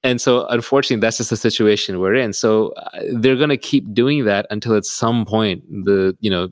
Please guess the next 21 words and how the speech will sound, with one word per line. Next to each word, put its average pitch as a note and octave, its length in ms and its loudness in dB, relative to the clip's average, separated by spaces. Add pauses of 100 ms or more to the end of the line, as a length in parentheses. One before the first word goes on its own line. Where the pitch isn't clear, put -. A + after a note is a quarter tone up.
the F#2+ 180 -6
rest G#2 200 0
of - 40 -18
the G2+ 80 2
world F#2+ 260 0
throws G2 280 -2
in F#2 80 -6
the E2 80 -4
towel F2 420 -4
and E2+ 100 -10
says, F2+ 360 -6
you F#2 60 -2
know, F2+ 80 -2
"This F#2 140 -8
dollar F#2+ 320 0
thing F2 220 -10
is E2+ 140 -10
not E2+ 180 -4
working F2+ 300 -4
for - 200 -10
us." - 280 -6